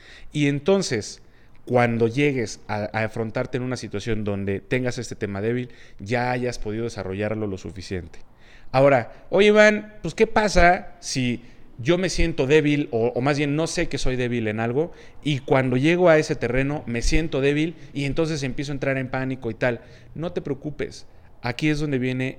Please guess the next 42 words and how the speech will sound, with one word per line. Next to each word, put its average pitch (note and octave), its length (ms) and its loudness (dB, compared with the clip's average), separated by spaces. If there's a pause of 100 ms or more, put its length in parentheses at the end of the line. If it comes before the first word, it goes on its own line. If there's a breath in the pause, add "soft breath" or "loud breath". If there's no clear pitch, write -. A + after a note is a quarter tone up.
el A2 180 -4
punto B2 320 -6
número A#2 320 -2
dos, A#2 300 -2
el G2+ 160 -6
consejo G2+ 400 -10
número A2 280 -6
dos G#2 300 -6
que, F#2+ 380 -6
que - 100 -14
te G2 140 -8
doy. G2+ 200 -4 (600 soft breath)
Se - 240 0
vale C#3 400 0 (100)
decir G#2 520 -2 (240)
"no G#2 200 -6
sé". G#2 300 -2 (240 soft breath)
Eso - 220 10
sí F#3 140 2
se - 160 8
vale. B2 320 2 (320 loud breath)
Claro E3+ 480 2
que C3+ 100 -6
se A2 220 -4
vale. B2 420 4
Hay D3+ 140 0
mucha E3 260 -4
gente D3 260 -6
que B2+ 100 -10
dice, A2+ 140 -8
"No, C3 260 -2
hombre, C3 260 -6
¿cómo A2+ 220 -8
crees? C3 320 -2
No A#2+ 120 -8
se A2 140 -8
vale. A#2+ 400 -4 (200 loud breath)
Eso C#3 340 -2
es B2+ 60 -6
como B2 200 -6
un C3+ 80 -4
pecado. C3 480 -4